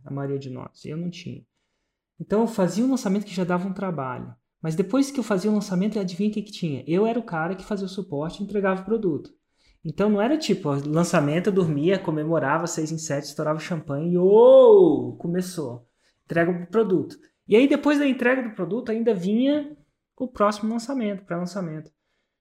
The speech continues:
E eu não, e eu, e a vida acontecia, e o debrief acontecia isoladamente aqui na minha cabeça, mas nunca de forma formalizada, porque eu nunca tinha,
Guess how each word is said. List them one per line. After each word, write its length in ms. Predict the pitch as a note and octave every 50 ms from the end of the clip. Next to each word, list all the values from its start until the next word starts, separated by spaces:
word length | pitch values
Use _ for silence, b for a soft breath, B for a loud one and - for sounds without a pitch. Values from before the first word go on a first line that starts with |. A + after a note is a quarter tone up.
| _ _ _ _ _ _ _ _ _ _ _ _ _ _
E 120 | A#3 F#3+ G#3+
eu 80 | A3+
não, 300 | A#3 C4 C4+ C4+ B3 B3 C4+
e 160 | F3+ F3+ G3+
eu, 240 | A#3 A#3+ A#3 A3 - _ _ _ _ _ _ _
e 100 | F#3 G3+
a 40 | F#3
vida 240 | F3+ G#3+ G#3+ A3+
acontecia, 680 | A3+ A3+ - A3+ A3+ C4 B3 - - - G#3+ G#3 G#3 F3
e 80 | F#3+
o 40 | F#3
debrief 440 | G3 F#3+ F3+ F3+ G3+ B3 C4 - C4
acontecia 560 | A#3 - A#3 A3 A3 A3 G#3 - - A3 A3
isoladamente 760 | G#3+ G#3+ A3+ G#3+ G#3+ G#3+ G#3 G#3+ G#3 F#3+ F#3+ G3 G3 G3 G#3+
aqui 140 | G3+ - G#3
na 100 | G#3 G3+
minha 120 | G#3 G3
cabeça, 420 | - A3 G#3+ F#3+ F3 F3 F3 - -
mas 140 | F3+ F3 -
nunca 200 | G#3 G#3+ A#3 A3
de 320 | G#3 G3 F#3 F3+ F3+ F3+
forma 320 | - - G3+ F#3 F#3+ G3
formalizada, 760 | F#3 - G3 F3+ F3+ F#3 F#3+ G3 F#3 F3 E3 D#3 D#3+ D#3 D#3 -
porque 240 | - D3+ - -
eu 40 | D#3
nunca 200 | D#3+ F3+ - G#3+
tinha, 340 | G#3 - - G3+ G3 F#3